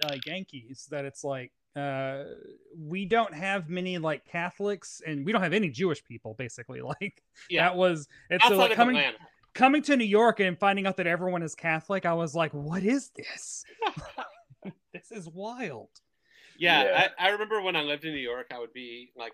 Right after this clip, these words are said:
Speaker 2: on the subway on the way to work, you know, Ash Wednesday at, like, noon,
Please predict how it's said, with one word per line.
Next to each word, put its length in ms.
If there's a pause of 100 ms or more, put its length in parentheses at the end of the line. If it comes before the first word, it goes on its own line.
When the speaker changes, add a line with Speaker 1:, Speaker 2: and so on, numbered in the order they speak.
Speaker 2:
on 220
the 100
subway 720
on 160
the 60
way 180
to 80
work, 380 (640)
you 80
know, 240 (280)
Ash 280
Wednesday 500
at, 140
like, 200
noon, 640